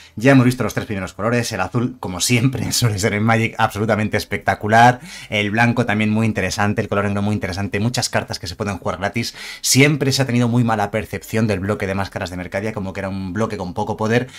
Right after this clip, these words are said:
pero hemos podido comprobar que hay cartas bastante buenas, sobre todo en el color azul, que hay auténticas joyas de la historia de este juego. Vamos a ver cómo se comporta hoy el color rojo, y bueno, ya sabéis, cada día vamos a ir avanzando en este análisis de colecciones,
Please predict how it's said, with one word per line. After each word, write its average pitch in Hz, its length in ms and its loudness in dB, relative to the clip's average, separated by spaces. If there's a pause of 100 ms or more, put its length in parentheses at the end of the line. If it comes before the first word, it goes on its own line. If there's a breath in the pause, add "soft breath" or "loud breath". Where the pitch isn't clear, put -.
(160 loud breath)
pero 127 160 6
hemos 143 160 6
podido 131 240 4
comprobar 117 340 2
que - 80 -6
hay 101 100 -2
cartas 101 320 -4
bastante 98 540 -4
buenas, 107 360 0
sobre 123 180 0
todo 120 80 -2
en 127 80 6
el 127 80 2
color 98 160 -2
azul, 107 180 -6
que - 80 -4
hay 90 120 -2
auténticas 101 680 -2
joyas 113 440 -2
de 110 60 -2
la 95 60 -4
historia 98 280 -4
de 101 60 -4
este 117 120 -8
juego. 151 320 0 (320 loud breath)
Vamos 135 460 4
a 131 40 4
ver 123 140 2
cómo 120 160 -2
se 120 140 -4
comporta 101 480 -6
hoy 104 120 -2
el 76 120 -10
color 90 200 -6
rojo, 120 380 2 (300 loud breath)
y 147 240 4
bueno, 90 180 -2
ya 80 80 -8
sabéis, 98 240 -6
cada 104 220 0
día 143 380 6
vamos 113 320 0
a 113 40 4
ir 113 100 4
avanzando 110 520 2
en 110 60 2
este 107 220 -2
análisis 104 380 0
de 107 80 0
colecciones, 113 580 0